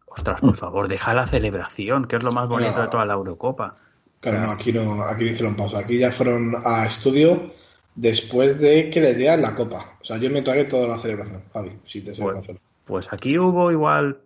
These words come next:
Speaker 1: cuatro o cinco minutos de anuncios y de repente ya estaba la gente, pues, todos los jugadores juntos delante de los italianos que había, cantando la canción de una estatua italiana.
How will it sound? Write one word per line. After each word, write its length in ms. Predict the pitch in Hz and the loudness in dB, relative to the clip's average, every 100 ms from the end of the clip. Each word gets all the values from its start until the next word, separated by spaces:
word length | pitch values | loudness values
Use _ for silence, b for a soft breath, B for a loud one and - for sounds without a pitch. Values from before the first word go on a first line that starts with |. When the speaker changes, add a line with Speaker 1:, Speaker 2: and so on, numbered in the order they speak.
| _ _ _ _ | _ _ _ _
Speaker 1:
cuatro 300 | - 127 120 | 0 0 0
o 40 | |
cinco 200 | 110 123 | 0 0
minutos 340 | 113 113 113 110 | 0 0 -2 -2
de 60 | |
anuncios 580 | 104 135 151 - - - _ _ _ _ 131 | -2 -2 0 -2 -2 -12 _ _ _ _ 0
y 60 | |
de 80 | 117 | 2
repente 380 | 110 113 135 143 | 4 4 2 4
ya 80 | 131 | 2
estaba 280 | 127 120 117 | 2 0 0
la 120 | 110 | 2
gente, 380 | 127 127 135 135 | 0 0 -4 -4
pues, 720 | 107 101 98 92 90 90 90 | -4 -2 -4 -4 -6 -8 -6
todos 160 | 110 104 | -2 0
los 80 | |
jugadores 260 | 107 101 98 | 0 0 -2
juntos 420 | - 110 101 101 | -2 -4 -2 -2
delante 320 | 95 95 98 | -2 -4 -2
de 80 | 95 | -4
los 120 | 95 | -4
italianos 400 | 98 98 95 101 | -4 -4 -2 -4
que 100 | - | -2
había, 500 | 107 139 135 135 131 127 | 2 4 4 4 4 2
cantando 800 | 98 95 101 98 98 95 98 98 | -2 -2 -2 -2 -4 -4 -2 -4
la 140 | 95 | -6
canción 300 | 95 92 101 | -8 -6 -6
de 60 | 98 | -4
una 120 | 101 | -6
estatua 260 | 98 98 98 | -4 -4 -4
italiana. 720 | 98 110 135 131 131 131 B | -2 2 4 4 2 2 B